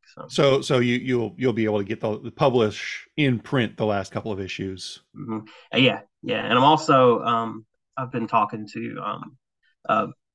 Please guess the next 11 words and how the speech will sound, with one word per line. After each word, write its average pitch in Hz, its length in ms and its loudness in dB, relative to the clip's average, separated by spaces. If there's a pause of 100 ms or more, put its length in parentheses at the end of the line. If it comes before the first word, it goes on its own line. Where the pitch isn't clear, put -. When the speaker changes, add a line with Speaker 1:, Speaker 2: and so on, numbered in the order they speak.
(240)
Speaker 1:
a 110 100 -8
decent, 113 500 -4 (200)
very, 107 180 -2
a, - 60 -2
a, - 460 -10
a 110 40 -8
good, 120 320 -2 (880)
a - 340 -8
little 120 180 4
bigger 117 280 2
publisher 107 680 -2